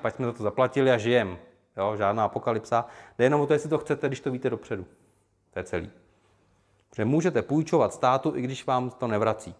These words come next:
Můžete. To je vaše právo. Můžete. Ale já nechci,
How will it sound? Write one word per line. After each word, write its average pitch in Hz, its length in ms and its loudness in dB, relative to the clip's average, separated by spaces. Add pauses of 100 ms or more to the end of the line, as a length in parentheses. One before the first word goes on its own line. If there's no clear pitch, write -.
Můžete. 123 320 -2 (500)
To - 80 -6
je 110 40 0
vaše 110 180 -2
právo. 98 360 0 (440)
Můžete. 104 300 -8 (840)
Ale 107 140 4
já 107 100 4
nechci, - 320 -6